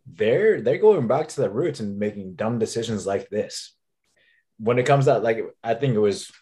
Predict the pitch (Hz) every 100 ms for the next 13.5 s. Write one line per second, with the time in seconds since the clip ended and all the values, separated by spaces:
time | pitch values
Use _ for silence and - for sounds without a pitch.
0 | _ - 113 110 98 127 135 104 101 104
1 | 107 107 98 107 104 104 - 113 104 107
2 | 107 104 95 104 98 117 104 98 - _
3 | _ _ _ 110 - 104 95 95 95 85
4 | 90 - - - _ _ _ _ _ -
5 | 98 101 95 101 101 95 92 - 101 95
6 | 101 98 98 - 101 101 95 87 92 -
7 | - 170 160 - _ _ _ _ _ _
8 | 107 - 139 143 127 110 113 87 - _
9 | _ _ 101 104 - - - 120 120 113
10 | 107 - _ _ _ 113 98 120 120 -
11 | 85 139 _ _ _ _ 110 101 110 117
12 | 104 - - _ _ _ _ - 107 101
13 | - 120 113 - 98